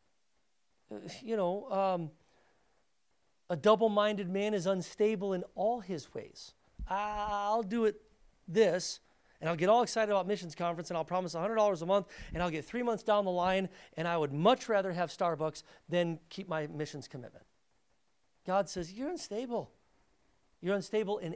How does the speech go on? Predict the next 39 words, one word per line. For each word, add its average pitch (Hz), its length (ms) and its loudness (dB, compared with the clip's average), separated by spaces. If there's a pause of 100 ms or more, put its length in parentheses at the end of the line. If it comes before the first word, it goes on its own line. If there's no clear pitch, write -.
every 214 400 -4
area 220 240 -6
of 196 100 -8
your 214 100 -6
life 226 380 -6 (1000)
because 185 400 -4
you 196 520 -2
say 254 300 0
yes 233 300 2
to - 120 -6
me 202 200 2
over 180 160 2
here, 220 200 4 (220)
but 202 100 -4
then 226 120 0
you 226 80 0
say 208 240 0
no 202 180 2
to 196 160 -8
me 190 140 0
over 180 240 -2
here. 208 260 -4 (240)
You're 220 140 0
inconsistent, 240 760 -6
dude." 190 280 -6 (880)
God 208 200 0
says, 185 160 -4 (120)
"I, 202 160 -4
I 226 80 0
can't 294 280 -6
do 226 140 0
anything 175 260 0
with 135 140 -4
inconsistency. 151 800 -8 (300)
Now 214 340 2
I'm 247 140 0
gonna 196 240 2
have 185 240 0
to 170 240 2